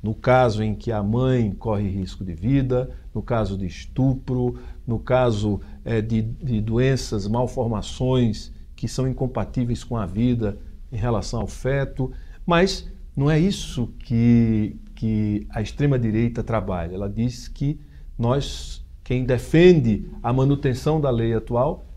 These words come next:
é a favor do aborto. Não é ser a favor do aborto como método contraceptivo. É a favor de um aborto legal que tá há mais de oitenta anos consolidado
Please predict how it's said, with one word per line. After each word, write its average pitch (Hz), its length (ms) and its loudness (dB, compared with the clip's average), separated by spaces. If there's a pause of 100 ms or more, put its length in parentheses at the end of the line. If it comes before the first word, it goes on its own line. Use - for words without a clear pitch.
(160)
é 175 440 4 (120)
a 147 120 4
favor 127 440 0
do 113 120 0
aborto. 92 520 -4 (400)
Não 180 120 0
é 233 220 -4 (120)
ser - 140 0
a 113 60 2
favor 113 280 0
do 117 80 0
aborto 135 380 0 (340)
como 170 260 4
método 151 920 2 (480)
contraceptivo. 123 1500 2 (300)
É 123 80 -2
a 117 60 4
favor 110 420 -2
de 165 80 -2
um 196 60 2
aborto 165 420 0
legal 175 380 -2
que - 100 -10
tá 151 220 -4
há 156 60 0
mais 147 240 0
de 147 60 2
oitenta 139 340 -2
anos 113 480 -2
consolidado 131 880 -2